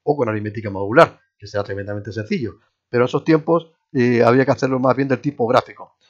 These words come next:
Entonces, lo que se hizo por Villeneuve es crear una tabla, que lo veremos en la próxima diapositiva, muy sencilla, donde es una tabla, ¿vale? Una matriz de, de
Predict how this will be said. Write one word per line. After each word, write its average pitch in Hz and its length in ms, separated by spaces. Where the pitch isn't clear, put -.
Entonces, 175 320
lo 160 100
que 160 100
se 160 140
hizo 165 300
por 156 120
Villeneuve 160 380
es 139 140
crear 139 160
una 127 160
tabla, 165 480
que 117 100
lo 110 100
veremos 127 260
en - 60
la - 60
próxima 123 280
diapositiva, 135 540
muy 135 120
sencilla, 175 460
donde 117 360
es - 120
una 123 160
tabla, 143 460
¿vale? 127 200
Una 120 140
matriz 110 260
de, 110 280
de 107 240